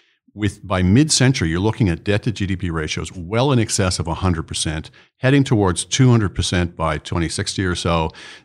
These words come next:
heading even higher than that in, in the later years of, of the century. Uh,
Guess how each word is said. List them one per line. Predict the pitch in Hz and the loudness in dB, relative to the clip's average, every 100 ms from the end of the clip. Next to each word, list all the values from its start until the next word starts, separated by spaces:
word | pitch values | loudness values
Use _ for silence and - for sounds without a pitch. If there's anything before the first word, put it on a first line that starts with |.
| - | -6
heading | 101 98 | -2 2
even | 92 82 | 2 0
higher | 80 107 98 | 0 0 0
than | 90 | 0
that | 90 85 82 - | 0 0 -2 -4
in, | 90 82 | -6 -6
in | 90 | -8
the | 85 | -6
later | 82 90 85 | 0 2 2
years | 82 80 | 0 -2
of, | 85 80 80 - | -6 -10 -10 -12
of | 82 | -12
the | 80 | -6
century. | - 131 - - - _ _ _ _ - | 0 0 0 -6 -16 _ _ _ _ -4
Uh, | 90 87 | -2 -2